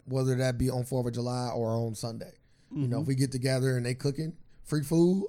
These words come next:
Speaker 1: I'm here. You know,
Speaker 2: Yeah.
Speaker 1: I'm here for it.
Speaker 2: Hey, that's
Speaker 1: So,
Speaker 2: what you
Speaker 1: yeah,
Speaker 2: supposed to
Speaker 1: I,
Speaker 2: be.
Speaker 1: I will be eating on the Fourth of July, but I will not be popping any kind of fireworks like I used to in the past.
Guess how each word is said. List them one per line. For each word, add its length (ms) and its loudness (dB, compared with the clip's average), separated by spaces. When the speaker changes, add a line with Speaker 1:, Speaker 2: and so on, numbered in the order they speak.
Speaker 1:
I'm 120 0
here. 300 -4
You 80 0
know, 100 4
Speaker 2:
Yeah. 60 6
Speaker 1:
I'm 60 4
here 160 2
for 260 -8
it. 120 -14
Speaker 2:
Hey, 360 -2
that's 140 0
Speaker 1:
So, 160 10
Speaker 2:
what 100 8
you 80 8
Speaker 1:
yeah, 140 8
Speaker 2:
supposed 180 2
to 40 -20
Speaker 1:
I, 80 2
Speaker 2:
be. 0 -
Speaker 1:
I 100 4
will 240 10
be 320 6
eating 460 0
on 160 0
the 80 0
Fourth 240 -2
of 60 -2
July, 280 -4
but 100 0
I 80 4
will 220 4
not 280 0
be 200 0
popping 280 0
any 180 -2
kind 180 -2
of 80 -8
fireworks 680 -4
like 140 0
I 80 0
used 280 -6
to 100 -12
in 80 -4
the 60 -6
past. 460 -8